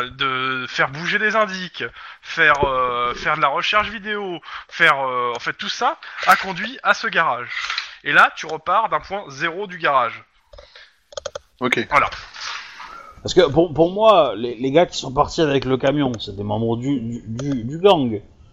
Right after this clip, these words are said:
Speaker 3: Je pense, ils sont pas arrivés en mode, euh, enfin. Après, tu
Speaker 1: Euh,
Speaker 3: me diras, euh, le cadavre,
Speaker 1: le mec
Speaker 3: peut-être
Speaker 1: garroté,
Speaker 3: que
Speaker 1: euh, c'est un gars, c'est un gars du gang, hein. Il en fait partie, vu le carnet.
Speaker 3: Ouais, peut-être que,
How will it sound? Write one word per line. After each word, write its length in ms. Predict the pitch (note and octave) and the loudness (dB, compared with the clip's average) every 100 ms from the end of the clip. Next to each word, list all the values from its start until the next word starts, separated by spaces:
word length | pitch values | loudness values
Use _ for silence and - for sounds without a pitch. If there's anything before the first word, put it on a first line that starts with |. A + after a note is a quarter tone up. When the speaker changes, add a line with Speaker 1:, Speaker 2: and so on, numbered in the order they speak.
| - _ - - - | -20 _ -20 -20 -4
Speaker 3:
Je 120 | A2+ | 0
pense, 360 | A2 A2+ G2 - | 4 2 2 -6
ils 20 | |
sont 160 | - G2 | -6 -2
pas 160 | A#2+ A2+ | 4 4
arrivés 360 | G#2+ G#2 C#3+ | 4 2 2
en 80 | C#3 | 2
mode, 260 | A#2+ B2+ A#2+ | 2 -2 -2
euh, 280 | A2+ A2 G#2+ | 0 2 0
enfin. 200 | A2 G2+ - - - - - | -2 -8 -14 -2 0 0 -2
Après, 240 | - G3+ | 4 4
tu 100 | G3+ | 4
Speaker 1:
Euh, 60 | D3+ | 0
Speaker 3:
me 60 | |
diras, 420 | C3+ D3+ G#3 F3 C3+ | 0 2 6 6 6
euh, 160 | A#2 | 4
le 140 | A#2+ B2 | 0 0
cadavre, 340 | C3+ F#3 F3 | 2 4 4
Speaker 1:
le 40 | B2+ | 2
mec 80 | |
Speaker 3:
peut-être 120 | A#2+ F3+ | 2 2
Speaker 1:
garroté, 300 | E3+ D#3 D4 | 2 -2 -2
Speaker 3:
que 160 | D4+ | -2
Speaker 1:
euh, 260 | G#3 D#3+ D3 | 0 -2 -4
c'est 180 | - G3+ | -4 -2
un 100 | F#3+ | -2
gars, 220 | E3 F#3+ D3+ | -2 -4 -2
c'est 140 | F3 | 0
un 80 | D#3+ | -2
gars 160 | A#3 | -2
du 100 | G#3+ | -8
gang, 300 | A3 F#3 B2 A#2+ | -8 -8 -8 -6
hein. 220 | B2 B2 | -8 -8
Il 280 | A#2+ A#2 A#2 | -14 -16 -16
en 60 | A#2+ | -6
fait 140 | G#3 | 0
partie, 260 | - - D3 | 0 -2 -6
vu 180 | A#2 A#2+ | -12 -10
le 60 | - | -2
carnet. 300 | A2 A2 - - - - - - - - - - - _ - | -2 -2 -8 -12 -16 -16 -16 -14 -14 -16 -20 -18 -20 _ 0
Speaker 3:
Ouais, 260 | D3 C3 G#2 | 6 6 6
peut-être 420 | G2+ B2 D#3 C#3+ | 2 2 2 2
que, 400 | C#3 C3 A#2+ A#2 | -6 -2 0 0